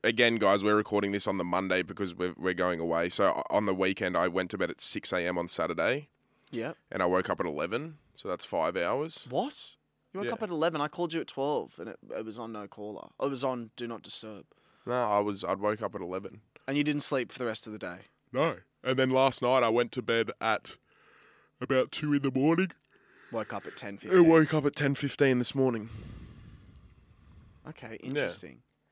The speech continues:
Speaker 2: But how long
Speaker 1: I'm
Speaker 2: were you in
Speaker 1: mid-sleeping.
Speaker 2: bed for those times?
Speaker 1: Um, I was
Speaker 2: That
Speaker 1: probably
Speaker 2: Saturday.
Speaker 1: in bed. I was probably in bed till one o'clock on Sunday after I was
Speaker 2: Yeah.
Speaker 1: hungover. Saturday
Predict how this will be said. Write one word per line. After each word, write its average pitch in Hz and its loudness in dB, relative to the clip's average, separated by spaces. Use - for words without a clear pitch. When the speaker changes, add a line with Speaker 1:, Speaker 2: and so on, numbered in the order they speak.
Speaker 2:
But 156 2
how 160 4
long 175 6
Speaker 1:
I'm - 4
Speaker 2:
were - 6
you - 10
in 175 6
Speaker 1:
mid-sleeping. 131 2
Speaker 2:
bed 123 -2
for 123 -8
those 107 -4
times? 71 -14
Speaker 1:
Um, 156 6
I 131 8
was 131 0
Speaker 2:
That 139 6
Speaker 1:
probably 147 8
Speaker 2:
Saturday. 143 6
Speaker 1:
in 131 8
bed. 113 2
I 120 8
was 135 4
probably 143 6
in 131 4
bed 117 6
till 117 6
one 104 4
o'clock 107 2
on 104 2
Sunday 104 2
after 95 0
I 92 2
was 98 0
Speaker 2:
Yeah. 113 -4
Speaker 1:
hungover. 123 -2
Saturday 196 8